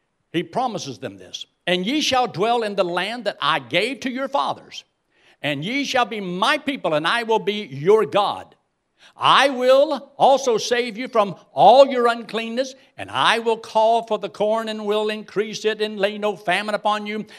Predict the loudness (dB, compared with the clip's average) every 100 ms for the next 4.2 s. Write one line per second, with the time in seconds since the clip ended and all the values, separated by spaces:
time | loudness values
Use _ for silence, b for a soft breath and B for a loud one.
0 | B -2 2 2 4 2 2 0 0 2
1 | 2 -2 0 -2 -2 -6 -2 0 -2 B
2 | B B -6 -6 -6 -6 -4 -4 -2 -2
3 | -2 -2 -6 -6 -10 -8 -8 -6 -4 -2
4 | -2